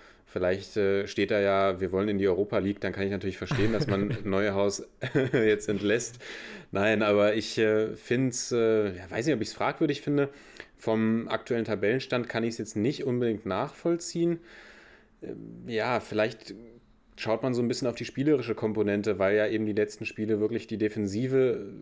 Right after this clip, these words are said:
Speaker 1: sehr anfällig war, was ja eigentlich das, ähm, das Markenzeichen der Bielefelder war, dass
Speaker 2: Ja,
Speaker 1: sie
Speaker 2: und man
Speaker 1: eigentlich
Speaker 2: spielt ja jetzt auch nicht mehr gegen Sandhausen.
Speaker 1: dass sie jetzt, dass sie eigentlich defensiv stabil waren.
Speaker 2: Genau.
Speaker 1: Aber find's doch, ähm,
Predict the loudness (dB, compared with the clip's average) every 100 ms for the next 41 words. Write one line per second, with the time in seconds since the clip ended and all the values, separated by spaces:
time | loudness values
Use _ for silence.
0 | -14 -8 -2 0 0 -4 -4 -4 -4 -2
1 | 0 0 -2 -2 0 0 -2 -6 _ -6
2 | -4 -4 -2 0 2 0 -2 -4 -10 _
3 | _ _ _ _ _ _ _ -20 _ -18
4 | -8 -6 -2 0 0 -2 -2 0 -2 -2
5 | -4 -4 0 0 0 0 0 0 0 0
6 | 0 0 0 0 0 0 2 2 4 2
7 | 2 0 2 0 2 2 4 2 2 0
8 | 2 2 0 -4 -12 -20 -8 -6 -2 2
9 | 2 0 -4 -4 -4 -2 0 0 0 -4
10 | -2 -2 0 -2 -4 -12 -4 -2 0 0
11 | 2 0 0 -4 -12 -20 -20 -20 -20 -10
12 | -6 -4 -6 -10 -20 -20 -20 -20 -16 -6
13 | 0 2 2 0 -2 0 0 0 -2 2
14 | 2 2 0 -2